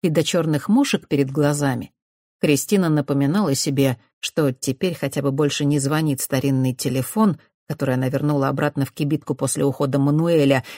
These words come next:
хотя и испытывала сильный соблазн его выбросить, и никто не говорит ей в трубку за могильным голосом странные пугающие вещи.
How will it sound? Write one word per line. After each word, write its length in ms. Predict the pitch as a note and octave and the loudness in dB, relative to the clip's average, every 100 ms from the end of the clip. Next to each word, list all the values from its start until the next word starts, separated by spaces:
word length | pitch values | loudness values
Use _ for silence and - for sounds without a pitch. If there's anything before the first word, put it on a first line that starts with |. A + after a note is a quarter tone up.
| - | -8
хотя 240 | D#3+ E3+ | -2 -2
и 240 | D3+ F3+ F#3+ | -2 0 0
испытывала 600 | - - - C#3+ C#3 C#3 | 0 -2 0 2 2 2
сильный 360 | E3+ D3+ C#3 | 0 0 0
соблазн 420 | - D3+ D#3 B2+ | 0 0 2 2
его 260 | C3+ C3+ C#3+ | 0 2 0
выбросить, 600 | D#3+ C#3+ C3 - - - _ _ _ | 0 -2 -2 -6 -8 -14 _ _ _
и 80 | G#3 | 2
никто 360 | G3 F#3+ - A#3 | 4 4 2 2
не 120 | E3+ | 2
говорит 420 | D3+ C#3+ D3+ D#3+ | 4 4 4 2
ей 120 | C#3+ | 0
в 100 | C3 | 0
трубку 480 | - F#3 - E3 C#3+ - - | 0 -2 2 2 2 0 -8
за 160 | D3+ E3+ | 0 4
могильным 640 | D3+ D3 E3+ D3 C3+ C3 | 4 2 2 2 2 2
голосом 560 | F#3+ G3 D3+ D#3 B2+ - _ - | 4 4 2 0 -2 -4 _ -10
странные 640 | - F#3+ F3+ D#3+ D3 C3+ | -4 0 2 2 2 2
пугающие 720 | D#3 D#3 D3 C#3 B2+ - D#3+ | 0 2 2 2 -2 -2 -2
вещи. 500 | E3 C#3 - - - | 0 -2 -2 -8 -8